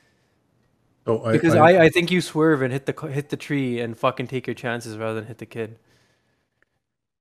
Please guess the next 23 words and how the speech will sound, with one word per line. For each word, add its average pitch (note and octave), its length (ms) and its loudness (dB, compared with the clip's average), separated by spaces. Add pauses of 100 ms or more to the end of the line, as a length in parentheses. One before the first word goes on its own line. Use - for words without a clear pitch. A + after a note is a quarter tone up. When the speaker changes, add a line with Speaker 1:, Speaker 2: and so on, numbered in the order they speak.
(140)
Speaker 1:
So, A2 440 -4
I A2+ 80 0
mean, A2 360 -2
mm, A2+ 340 0 (1700)
yeah, G#2+ 180 -2
that's, - 400 -10 (1300)
I B2 40 -2
mean, A#2 120 0
that B2 120 2
would, B2+ 300 -4
that A2+ 120 0
would A#2 120 0
mean A2 200 -2
that G2+ 160 -4
the - 80 -6
car's G2+ 320 -2
making G2 280 -6
a F#2+ 40 -6
lot G2+ 120 -8
more F#2 160 -8
decisions F2+ 680 -8
and F#2+ 140 -10
have F2+ 460 -10